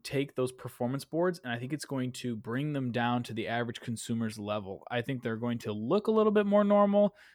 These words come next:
Um, I don't think they're gonna be quite as crazy as Cali and La Croix. However, uh, the im-, important part is I think the price is gonna come way down. I mean, look what happened from Boosted, and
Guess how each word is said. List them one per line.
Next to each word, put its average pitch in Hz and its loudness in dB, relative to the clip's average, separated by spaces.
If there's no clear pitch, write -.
Um, 110 0
I 123 0
don't 131 0
think 131 -2
they're 127 -2
gonna 127 0
be 120 2
quite 135 4
as 131 0
crazy 127 4
as 120 0
Cali 123 4
and 123 2
La 123 0
Croix. 120 4
However, 131 2
uh, 110 2
the 113 0
im-, 113 -2
important 117 0
part 113 2
is 113 -4
I 113 -8
think 127 -4
the 110 -2
price 113 -4
is 107 -6
gonna 110 -4
come 113 -6
way 113 0
down. 104 -4
I 104 -4
mean, 113 0
look - -2
what 123 2
happened 123 0
from 113 -4
Boosted, 120 0
and 113 -4